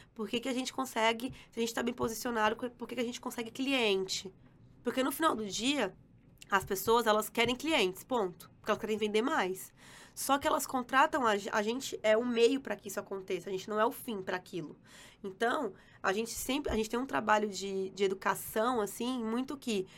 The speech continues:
você bem posicionado, sua reputação muito boa, você com uma, trabalhando a sua marca muito bem, você vai conquistar teu cliente. Você vai chegar no lead e você vai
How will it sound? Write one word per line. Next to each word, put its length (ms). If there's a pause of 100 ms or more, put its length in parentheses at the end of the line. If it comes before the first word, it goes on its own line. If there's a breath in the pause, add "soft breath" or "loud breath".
(340 loud breath)
você 420
bem 160
posicionado, 960
sua 160
reputação 640
muito 260
boa, 600 (340 loud breath)
você 680 (360 loud breath)
com 140
uma, 200
trabalhando 380
a 40
sua 160
marca 260
muito 340
bem, 380 (340)
você 120
vai 60
conquistar 720
teu 120
cliente. 640 (920)
Você 60
vai 140
chegar 320
no 60
lead 520 (280)
e 120
você 140
vai 200